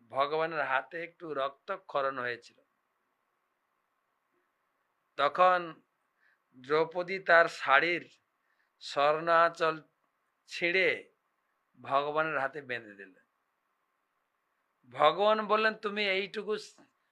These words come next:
কাপড় দান করলে আমি তোমাকে অনন্ত কাপড় প্রতিদান দেব, দিয়েছেন। তাই ভক্তি জীবনটা অনেকটা সহজ সরল,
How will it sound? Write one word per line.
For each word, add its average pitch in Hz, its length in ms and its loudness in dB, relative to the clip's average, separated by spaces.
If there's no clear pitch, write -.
কাপড় 190 420 8
দান 185 320 8
করলে 208 360 4
আমি 185 180 10
তোমাকে 185 300 -2
অনন্ত 269 920 4
কাপড় 180 640 4
প্রতিদান 165 840 2
দেব, 101 180 -8
দিয়েছেন। 151 500 0
তাই 147 380 2
ভক্তি 160 380 8
জীবনটা 220 500 4
অনেকটা 180 420 0
সহজ 143 380 4
সরল, 104 480 0